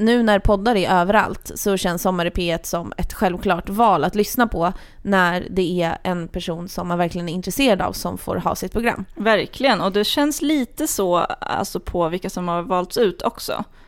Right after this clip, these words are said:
Speaker 1: Mm.
Speaker 2: Att det är en lite annan målgrupp, eller så här, en annan, ett annat gäng kanske än vad som skulle ha tackat ja till att vara med för kanske tio år sedan.
Speaker 1: Ja, alltså Sommar i P ett är ju väldigt,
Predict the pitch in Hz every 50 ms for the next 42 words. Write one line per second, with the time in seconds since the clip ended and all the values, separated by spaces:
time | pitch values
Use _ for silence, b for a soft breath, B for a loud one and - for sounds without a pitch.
0 | b b b 226 233 247 254 - - 202 214 208 208 202 202 196 196 196 170 180
1 | 202 190 190 190 185 180 180 185 190 196 196 185 180 185 214 - - - 214 202
2 | 202 - 190 180 165 - 196 202 196 190 185 185 175 175 175 170 - - - 196
3 | - 214 190 185 180 185 185 190 208 247 262 262 262 254 254 254 - - - 220
4 | 190 185 - 160 180 185 180 175 175 175 - 185 - - 185 180 180 - 202 180
5 | - 180 185 190 214 247 262 269 262 247 247 - 190 175 170 170 175 175 170 170
6 | 165 165 180 - 175 - 175 170 - 165 170 - - - 202 185 185 208 240 214
7 | - - - - - 214 B B B B B - 226 262 233 175 - - 208 220
8 | 233 220 262 254 247 247 247 254 - 262 247 240 247 247 240 208 202 214 240 220
9 | 196 185 185 185 185 185 -